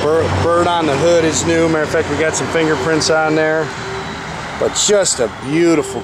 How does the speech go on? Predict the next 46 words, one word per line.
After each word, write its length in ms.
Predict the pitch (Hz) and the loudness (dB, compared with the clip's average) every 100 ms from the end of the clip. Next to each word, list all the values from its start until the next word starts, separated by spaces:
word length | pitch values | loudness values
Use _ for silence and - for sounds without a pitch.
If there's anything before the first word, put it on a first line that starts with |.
| - | -2
car, 240 | 120 113 | 0 0
guys. 240 | 113 113 | 2 2
I 60 | 113 | 0
love 580 | 113 135 190 226 196 135 | 0 0 2 2 2 0
this 180 | 139 - | -2 -2
color 300 | 147 143 139 | 0 0 0
combination. 720 | 139 120 117 110 104 - 95 - - - - - - - - - | -2 -2 0 -2 -4 -6 -10 -12 -14 -14 -14 -14 -14 -14 -14 -6
And 200 | 123 123 | 0 2
man, 260 | 156 175 180 | 2 2 0
does 160 | 147 | 0
this 160 | 165 156 | 0 -2
car 260 | 170 156 | 0 0
turn 340 | 160 160 156 147 | 0 0 2 2
heads, 420 | 143 131 104 - | 2 0 0 -2
man. 200 | 113 113 | -2 0
I, 240 | 127 147 131 - - - | 0 -2 -4 -12 -14 -8
I 80 | - | -4
drove 300 | 135 165 175 | 0 2 2
this 160 | 170 165 | 0 -2
car 320 | 180 165 165 | -2 0 2
out 140 | 165 | 2
of 80 | 160 | 0
the 40 | 139 | 0
show 340 | - 160 160 | 0 2 2
that, 260 | 151 135 147 | 0 0 0
uh, 260 | 127 123 | 2 2
where 140 | 123 139 | 2 2
we 140 | 135 | 0
bought 340 | 127 151 151 | 2 2 2
it, 120 | 135 123 | 0 -2
and 340 | 123 117 110 92 - - - - - | -4 -4 -4 -8 -10 -10 -10 -10 -6
I'm 120 | 131 135 | -4 0
telling 280 | 165 151 143 | 0 2 2
you, 80 | 117 | 0
just 220 | 143 - | 0 0
everybody 720 | 165 175 156 147 139 139 135 | 0 0 0 0 0 0 0
was 180 | 131 120 | 0 0
looking 240 | 143 143 | 0 0
at 80 | 127 | -2
this 160 | 123 - | -2 -2
car 240 | 139 131 | -2 -2
and 80 | 123 | -2
pointing. 320 | 139 139 120 104 98 - - 139 165 | 0 0 -2 -4 -4 -6 -4 0 2
Great, 240 | 185 147 107 | 2 0 0
great 240 | 135 135 123 - | 0 0 0 0
car. 260 | 120 107 | 0 2